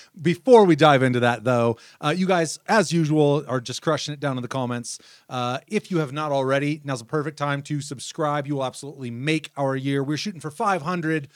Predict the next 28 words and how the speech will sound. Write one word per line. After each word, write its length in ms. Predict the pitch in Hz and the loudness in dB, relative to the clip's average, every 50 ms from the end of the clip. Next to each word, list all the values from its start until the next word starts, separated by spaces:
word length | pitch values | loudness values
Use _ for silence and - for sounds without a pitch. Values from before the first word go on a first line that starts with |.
| - _ _ - | -20 _ _ -10
before 300 | 156 147 - 247 226 196 | -6 0 4 6 6 6
the 80 | 180 | 4
new 100 | 175 170 | 2 2
year. 260 | 170 165 160 156 151 | 2 4 4 4 4
That's 140 | 143 135 120 | 2 0 -2
a 40 | 127 | -2
big 340 | 123 151 147 135 139 - - | -2 -2 -2 -2 -8 -8 -2
goal 220 | 151 147 143 143 | 0 2 2 2
for 160 | 131 - 151 143 | 0 -2 0 0
us, 180 | 143 127 - | 0 -2 -2
but, 340 | - - 175 170 - - - - - - - _ - | 2 2 2 2 2 -6 -18 -18 -18 -20 -20 _ -10
uh, 320 | - 131 127 127 127 127 127 | -6 -2 -2 -2 -2 -2 -4
you 120 | 131 131 | -4 -4
guys 260 | 120 127 117 117 110 - - | -4 -2 -4 -4 -4 -8 -10
can 160 | - 123 113 | -10 -10 -8
be 260 | 113 113 110 107 107 | -6 -6 -6 -6 -6
the 140 | 107 104 98 | -8 -12 -14
five 300 | - - 120 113 107 92 | -12 -8 -8 -8 -6 -6
hundredth 440 | 110 110 104 113 127 - - - - - | -8 -8 -8 -8 -10 -10 -14 -20 -20 -16
if, 280 | 120 110 98 - - - | -16 -16 -16 -16 -14 -12
uh, 220 | 110 104 101 101 | -10 -10 -10 -10
things 380 | 101 - 113 101 87 - - _ | -12 -12 -14 -14 -14 -16 -20 _
time 200 | _ - 113 110 | _ -14 -12 -10
out 160 | 110 120 143 139 | -10 -12 -12 -12
right. 200 | 135 143 165 - - - - - - - | -12 -12 -12 -14 -20 -20 -20 -20 -12 -4
Um, 460 | 147 139 135 131 131 131 127 131 123 _ - _ - | -2 0 0 2 0 0 -2 -4 -8 _ -10 _ 4
but, 340 | 285 247 - - - - - - | 4 4 4 2 -12 -14 -10 -6
uh, 440 | 175 175 165 160 156 156 151 147 | -4 -2 -2 0 0 -2 -2 -2